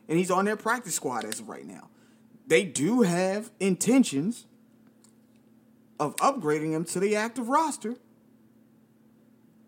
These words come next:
But for right now, of course, we know he's gotta go through the covid things. He might have to get vaccinated, might not, you know, if, if he wants to.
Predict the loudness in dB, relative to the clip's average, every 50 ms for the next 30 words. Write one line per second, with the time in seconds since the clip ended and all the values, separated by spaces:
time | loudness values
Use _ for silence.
0 | _ -20 _ _ _ _ -20 _ _ _ -2 0 0 2 2 2 2 2 2 2
1 | 2 2 2 2 2 2 0 0 -2 -6 -10 -10 -4 0 2 2 2 0 -4 -4
2 | 0 0 2 2 2 0 -4 -6 -10 -12 -8 -4 -4 -4 -2 -2 -2 -2 -2 -6
3 | -10 -12 -10 -6 -4 -4 -4 -2 -4 -4 -6 -6 -6 -8 -8 -6 -6 -6 -8 -8
4 | -12 -20 -20 -20 -20 -20 _ _ _ _ -18 -14 -10 -8 -6 -4 -4 -6 -6 -6
5 | -6 -4 -4 -2 -2 -2 -4 -4 -8 -8 -6 -6 -6 -6 -6 -8 -8 -8 -8 -8
6 | -8 -8 -10 -10 -10 -12 -14 -16 -16 -16 -14 -12 -10 -8 -8 -8 -8 -10 -12 -14
7 | -20 -20 -20 -14 -10 -10 -10 -8 -8 -8 -8 -8 -6 -4 0 2 2 2 2 0
8 | -4 -6 -6 -6 -8